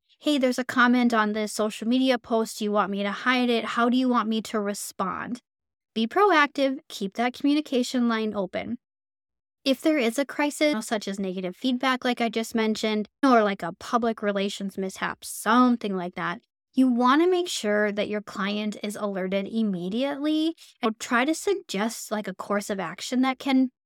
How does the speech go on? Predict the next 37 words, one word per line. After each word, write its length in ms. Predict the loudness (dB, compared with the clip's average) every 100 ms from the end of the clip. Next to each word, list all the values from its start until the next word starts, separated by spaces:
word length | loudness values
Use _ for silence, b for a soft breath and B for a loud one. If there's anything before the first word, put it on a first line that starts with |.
| _
that 180 | -2 0
you 160 | 0 2
can 180 | 2
take 420 | 2 2 0 -2 -16 _ _ _
to 200 | 2 2
remedy 560 | 2 0 2 2 0 -2
that 240 | -2 -4
situation 640 | -4 -6 -4 -6 -6 -8 -10
as 100 | -10
soon 220 | -8 -8
as 100 | -10
possible. 600 | -10 -10 -10 -12 -10 -10 -12 _ _ _
Again, 320 | -2 2 4 4
they're 160 | 4
hiring 460 | 0 0 2 4 4
you 160 | 4
to 120 | 2 -4
track 460 | -4 -2 -2 -2
and 100 | -4
monitor 480 | -4 -4 -6 -6 -6
this 200 | -6 -6
stuff, 240 | -4 -4
so 320 | 0 2 2 0
they're 260 | -2 2
not 160 | 2 2
keeping 320 | 0 0 0
track 320 | 2 -2 -2
of 100 | -2
it. 240 | 0 -2 -6 _ _
So 160 | -4 2
that 160 | 4 4
is 180 | 0
your 320 | -2 0 2 2
job 280 | 0 -2
to 100 | -4
be 120 | -6 -8
proactive. 920 | -10 -10 -10 -12 -20 -18 -18 -18